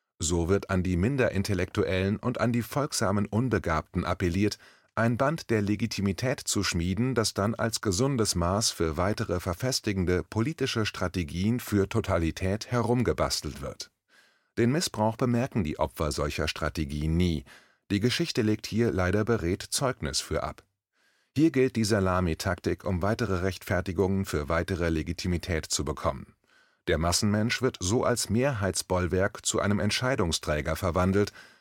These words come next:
um sich gegen die Widersacher, die Freigeister, in Stellung zu bringen.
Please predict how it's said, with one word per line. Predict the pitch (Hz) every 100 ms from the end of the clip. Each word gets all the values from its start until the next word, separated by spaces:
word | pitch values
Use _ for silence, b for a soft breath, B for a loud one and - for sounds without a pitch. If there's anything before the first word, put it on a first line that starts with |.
| B -
um | 120
sich | 135 123
gegen | 147 139 135
die | 98
Widersacher, | 95 104 95 101 90 117 117 -
die | 73
Freigeister, | - 85 85 87 87 - 98 87 b -
in | 110
Stellung | - 117 110 82
zu | - 76
bringen. | 73 73